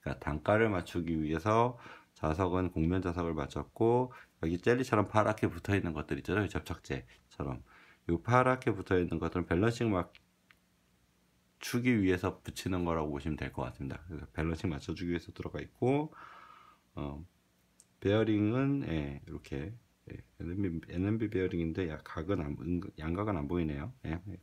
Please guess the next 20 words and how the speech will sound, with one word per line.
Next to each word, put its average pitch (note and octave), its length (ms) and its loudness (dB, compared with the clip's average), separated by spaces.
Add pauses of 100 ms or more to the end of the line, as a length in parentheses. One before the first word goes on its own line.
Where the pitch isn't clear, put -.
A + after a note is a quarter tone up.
그런 E2+ 240 0
베어링이 E2+ 340 -2
들어가 D2+ 220 -6
있고, A#2 440 0 (500)
와이어는 A2+ 720 6
얇게 E2 540 0
이렇게 D2+ 340 -4
해서 - 140 -4 (1120)
얇게 D#2+ 440 -2
보여 E2+ 240 0
있-, D#2 160 -2 (180)
얇-, D#2+ 260 0 (180)
얇은 F#2+ 300 6
선으로, F#2 540 2
얇은 E2+ 280 2
에나멜 F2 360 2
선으로 D#2 300 -2
이렇게 C#2 320 -6
감겨져 D#2 500 0
있습니다. C#2 560 -4